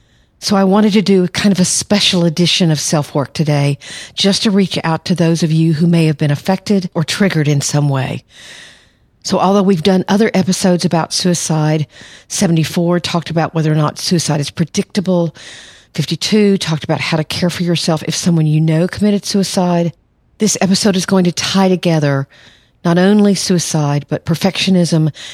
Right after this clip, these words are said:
and what I term perfectly hidden depression. And I fervently believe that there's one question that we need to ask each other all the time, and that question has to do with vulnerability. So please listen if you're triggered by your own depression.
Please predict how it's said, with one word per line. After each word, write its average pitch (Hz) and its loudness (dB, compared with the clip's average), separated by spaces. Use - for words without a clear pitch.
and 170 4
what 170 2
I 156 2
term 160 -2
perfectly - -4
hidden 151 -2
depression. - -4
And 190 2
I 185 4
fervently 214 2
believe 160 0
that 165 -2
there's 170 2
one 180 2
question - 0
that 165 2
we 190 2
need 190 2
to - -6
ask 185 -2
each - -4
other 202 0
all 196 0
the 202 0
time, 147 -2
and 156 2
that 190 0
question 170 0
has 151 0
to 156 -2
do 139 -2
with 165 2
vulnerability. 143 0
So - 0
please 226 0
listen 196 2
if 165 0
you're 170 0
triggered 175 -2
by 165 2
your 156 0
own 180 2
depression. 165 -2